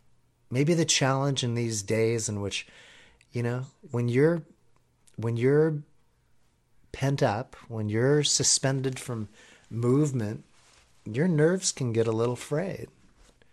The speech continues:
Your world becomes very shrunk. And by the way, maybe it's a time in which God would say, "Yeah, I'm gonna shrink things for you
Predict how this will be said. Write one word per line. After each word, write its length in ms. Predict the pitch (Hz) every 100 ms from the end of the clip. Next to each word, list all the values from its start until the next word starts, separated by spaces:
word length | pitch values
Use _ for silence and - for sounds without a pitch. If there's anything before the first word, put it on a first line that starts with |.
| _ _ - _
Your 200 | 110 135
world 340 | 170 139 185 160
becomes 400 | 120 127 120 98
very 340 | 110 139 123
shrunk. 640 | 104 - - 156 107 - - - _ _ _ - - - - -
And 120 | 104
by 180 | 117 139
the 140 | 135
way, 240 | 123 139 139
maybe 300 | 120 117 120
it's 160 | -
a 60 | 123
time 360 | - 127 120 120
in 140 | 120
which 240 | 117 -
God 260 | - 117 123
would 120 | 117
say, 200 | - 123
"Yeah, 160 | 127 127
I'm 140 | 127
gonna 200 | 139 156
shrink 480 | - - 139 139 -
things 440 | - 123 117 - -
for 480 | - 131 123 123
you 340 | 123 101 98